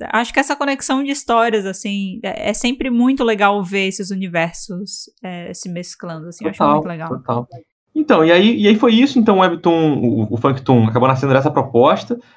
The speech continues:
Speaker 2: A gente queria, já existia no Brasil também, não, a gente não inventou a roda, tem
Speaker 1: Uhum.
Speaker 2: o,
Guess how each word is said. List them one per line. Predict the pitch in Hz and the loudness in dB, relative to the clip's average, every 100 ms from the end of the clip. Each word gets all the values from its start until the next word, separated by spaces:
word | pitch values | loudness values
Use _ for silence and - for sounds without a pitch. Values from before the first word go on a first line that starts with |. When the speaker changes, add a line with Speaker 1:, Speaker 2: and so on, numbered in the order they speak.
| _ _ - | _ _ -2
Speaker 2:
A | 127 | 0
gente | 120 131 143 - | 4 4 2 0
queria, | 139 120 127 131 120 107 101 110 - | 2 6 6 6 6 4 0 -4 -6
já | 147 208 | 2 2
existia | 220 240 | 4 4
no | |
Brasil | 202 127 302 - | 6 6 4 2
também, | 120 151 | 2 4
não, | 131 | 2
a | 120 - | 2 -2
gente | 113 123 | -4 2
não | 120 | 4
inventou | 113 107 120 | 6 4 2
a | |
roda, | 104 117 143 151 - _ _ | 4 4 4 0 -4 _ _
tem | 127 135 | 4 6
Speaker 1:
Uhum. | 143 135 | 8 8
Speaker 2:
o, | 127 113 104 104 101 | 6 6 6 2 -2